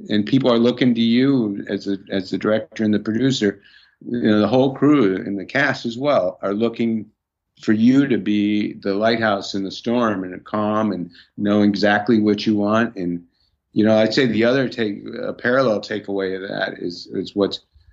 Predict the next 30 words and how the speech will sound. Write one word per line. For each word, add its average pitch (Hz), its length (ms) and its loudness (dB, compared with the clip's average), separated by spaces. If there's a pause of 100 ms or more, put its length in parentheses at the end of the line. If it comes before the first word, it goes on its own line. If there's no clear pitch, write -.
(120)
what's 104 260 0
been 107 240 4
really 113 220 6
helpful 104 360 0
in 101 100 -2
our 98 120 -2
career 101 440 -2
is, 95 200 -4 (760)
you 110 160 0
know, 104 240 0
is, 104 300 -2
is 101 180 0
just 113 360 0
that, 104 440 0
having 120 560 2
a 98 100 -8
definitive 117 960 -2
plan, 98 560 -4 (720)
being 123 300 4
prepared, 101 800 -2 (460)
executing, 101 960 0 (100)
having 113 460 -2
a 92 100 -4
singular, 131 640 2
unique 110 520 0
vision. 98 640 -4 (260)
You 98 80 -6
know, 98 80 -4
if 92 60 -10
there's 101 140 2